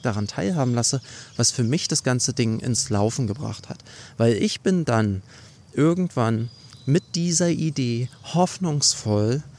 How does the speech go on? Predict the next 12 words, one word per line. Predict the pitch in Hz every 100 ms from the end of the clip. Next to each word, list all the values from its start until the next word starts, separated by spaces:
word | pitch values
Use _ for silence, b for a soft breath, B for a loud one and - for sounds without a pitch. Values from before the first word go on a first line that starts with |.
| B B B B B B
zurück | - 120 120
nach | 123
Deutschland | 113 104 113 98
gekommen. | 107 - 110
Ich | 101
habe | 123 123
meine | 113 101
Weltreise | 117 190 - 156 156 151
dann | 135 127 131 - -
in | 139
Neuseeland | 127 110 107 117 151 165 175
beendet, | - - 113 117 123 -